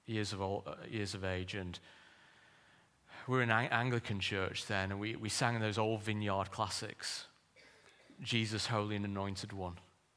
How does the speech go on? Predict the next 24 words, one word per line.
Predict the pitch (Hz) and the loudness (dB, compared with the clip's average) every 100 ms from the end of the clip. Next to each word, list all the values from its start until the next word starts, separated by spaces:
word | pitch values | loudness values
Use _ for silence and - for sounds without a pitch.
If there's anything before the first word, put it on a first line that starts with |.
| _ - - - | _ -20 -18 -4
Purify | - 120 113 107 113 104 101 | 2 4 4 2 2 2 2
My | 98 92 | 0 -2
Heart." | 95 87 80 - - _ _ _ - - - - | -2 -4 -6 -12 -20 _ _ _ -20 -20 -12 0
I | 135 | 4
remember | 139 139 | 4 6
all | 127 139 | 4 4
the | 127 | 4
youth | 120 131 127 - | 4 2 2 0
would | 120 104 | -2 0
be | 107 | 0
there, | 101 92 92 92 - - - - - - - - - - - | 2 4 2 -2 -10 -20 -20 -20 -20 -20 -20 -20 -20 -18 4
and | 110 110 107 104 - - - _ _ _ _ _ _ _ | 6 6 4 -2 -6 -14 -20 _ _ _ _ _ _ _
all | 131 151 | 0 2
I | 151 | 4
wanted | 139 120 | 4 2
to | - | 2
do | 131 | 2
was | 113 | 2
just | - - - - - _ - - | 0 -4 -4 -8 -12 _ -20 -8
lift | 120 120 - | 0 2 2
my | 104 | 0
hands | 107 107 101 | 2 2 0
in | 98 95 | -4 -4
worship. | 104 101 - | -2 -2 -4